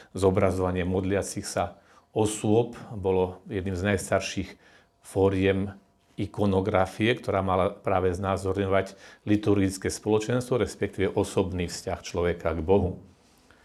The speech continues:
Druhý faktor, ktorý môžeme definovať ako faktor ad extra, a ktorý je chronologicky naväzujúci na prvý, súvisí s procesom inkulturácie kresťanov.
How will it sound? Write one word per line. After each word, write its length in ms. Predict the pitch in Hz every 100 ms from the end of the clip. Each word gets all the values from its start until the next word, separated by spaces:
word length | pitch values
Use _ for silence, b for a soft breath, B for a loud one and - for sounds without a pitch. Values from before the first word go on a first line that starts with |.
| b b b b b b b b _ _ _ -
Druhý 320 | 180 240 156
faktor, 640 | 135 135 - 175 214 -
ktorý 240 | - 139 123
môžeme 320 | 139 143 107
definovať 400 | 117 135 135 120
ako 160 | 110 -
faktor 480 | 127 - 117 101 -
ad 240 | 110 - -
extra, 640 | 104 - - 117 165 185
a 320 | - - 107
ktorý 300 | - - 104
je 160 | 98 87 90 - - _ _ _ -
chronologicky 720 | - 110 104 101 104 - 98
naväzujúci 800 | 90 92 98 98 98 104 104 143
na 160 | 131 85
prvý, 560 | - 92 85 110 160 B B B B B
súvisí 560 | - 175 196 190 160
s 140 | 139 -
procesom 800 | - 143 147 139 139 123 127 -
inkulturácie 1120 | 151 151 143 135 131 113 107 107 - 101 104
kresťanov. 720 | 98 95 - 104 90 82 -